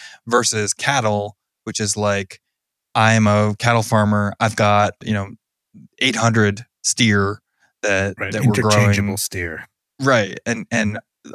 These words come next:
Speaker 1: I don't necessarily know one from the other. And so when, in a DevOps discussion, cattle versus pets,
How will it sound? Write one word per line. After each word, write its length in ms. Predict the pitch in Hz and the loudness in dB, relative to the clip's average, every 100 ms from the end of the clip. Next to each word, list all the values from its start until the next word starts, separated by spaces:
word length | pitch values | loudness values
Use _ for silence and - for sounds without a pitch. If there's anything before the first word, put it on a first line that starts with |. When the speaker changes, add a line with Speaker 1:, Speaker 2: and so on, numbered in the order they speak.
| - | -6
Speaker 1:
I 340 | 117 110 104 107 _ - | -2 0 -2 -10 _ 0
don't 260 | 135 - | 0 0
necessarily 840 | 123 113 120 - - 131 117 110 104 | -2 -2 -2 -2 2 2 2 2 2
know 240 | 104 104 | 0 0
one 640 | 104 104 104 101 101 101 - | -2 -2 -2 -4 -6 -8 -12
from 280 | - 110 101 | -6 -4 -4
the 120 | 98 | -6
other. 320 | 98 92 - - _ _ _ _ _ _ _ - | -8 -8 -12 -16 _ _ _ _ _ _ _ -10
And 180 | 107 107 | -4 -2
so 440 | - 101 98 98 - _ - | 0 0 0 -4 -10 _ -8
when, 220 | 113 107 - | -4 -4 -4
in 520 | - 107 104 101 101 104 _ - | -4 -4 -4 -6 -8 -12 _ -12
a 120 | 104 | -6
DevOps 420 | - 107 107 101 | -2 0 0 -2
discussion, 460 | - - 104 - 101 | -4 -4 -4 -6 -6
cattle 280 | 107 107 104 | -2 -2 -2
versus 300 | 104 107 - | -6 -8 -6
pets, 300 | 101 98 | -4 -4